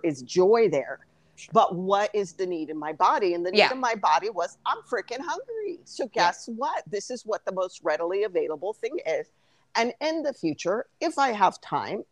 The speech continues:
Speaker 1: if I can pack some apples
Speaker 2: Yeah,
Speaker 1: or some
Speaker 2: yeah,
Speaker 1: celery
Speaker 2: exactly.
Speaker 1: sticks or
Speaker 2: Yeah.
Speaker 1: whatever, I'm gonna do it.
Speaker 2: Yeah.
Speaker 1: But if I don't have the time,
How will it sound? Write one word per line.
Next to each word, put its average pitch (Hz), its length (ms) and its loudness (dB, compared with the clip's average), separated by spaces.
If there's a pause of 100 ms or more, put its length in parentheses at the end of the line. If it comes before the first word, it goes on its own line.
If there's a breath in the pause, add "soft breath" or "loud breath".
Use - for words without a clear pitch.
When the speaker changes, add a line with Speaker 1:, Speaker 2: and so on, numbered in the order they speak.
Speaker 1:
if 285 140 -2
I 370 120 2
can - 160 -10
pack - 280 -12
some 180 200 -6
apples - 560 -8 (240)
Speaker 2:
Yeah, 277 200 8
Speaker 1:
or 220 40 8
some 233 180 6
Speaker 2:
yeah, 240 120 4
Speaker 1:
celery 190 360 8
Speaker 2:
exactly. 165 280 0
Speaker 1:
sticks 175 600 2
or 190 220 4
Speaker 2:
Yeah. - 60 2
Speaker 1:
whatever, 196 880 -2 (420)
I'm 185 220 2
gonna 269 200 2
do 247 200 -2 (100)
it. - 80 -12 (260)
Speaker 2:
Yeah. - 220 -4
Speaker 1:
But 247 160 6
if 233 180 2
I 233 140 2
don't 165 640 0
have 160 440 -2
the - 120 2
time, 147 800 -6